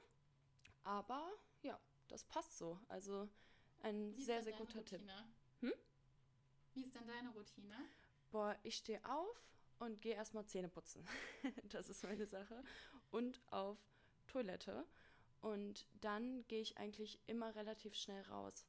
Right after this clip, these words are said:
Speaker 1: Also ich versuche tatsächlich sehr schnell in die frische Luft zu kommen, weil ich dadurch einfach wach werde. Und was noch wichtig ist, ist ein Glas Wasser. Das mache ich vorher.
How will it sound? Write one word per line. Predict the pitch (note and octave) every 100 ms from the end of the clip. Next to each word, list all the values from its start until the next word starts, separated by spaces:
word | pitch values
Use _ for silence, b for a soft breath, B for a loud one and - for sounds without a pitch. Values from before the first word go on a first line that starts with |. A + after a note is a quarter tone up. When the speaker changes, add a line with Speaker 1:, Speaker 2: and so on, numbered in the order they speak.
| -
Speaker 1:
Also | F#3+ F#3
ich | G3
versuche | - G#3 G#3+
tatsächlich | - A3 G#3 G#3 G3
sehr | - A3+
schnell | A3 A3
in | G#3
die |
frische | G3+ - -
Luft | G3+ B3+ -
zu | -
kommen, | - C#4 C4+ C#4 B B -
weil | G3+
ich | G3+
dadurch | G#3 G3+ G3+ G#3
einfach | G3 G3 - -
wach | F3+ F#3+ - -
werde. | F#2+ - F#2+ F#2+ - B B B B B - -
Und | A3+ C4 G4+ B4 - - -
was | G#3+
noch | A#3 A#3
wichtig | A#3 A3+ -
ist, | G#3
ist | - G3 G#3+
ein | G3+
Glas | F#3+ F#3 F#3 F3+
Wasser. | G3+ G#3 D4+ F4 A4
Das | -
mache | G3+ F#3
ich | F3+
vorher. | - A3 C4+ D4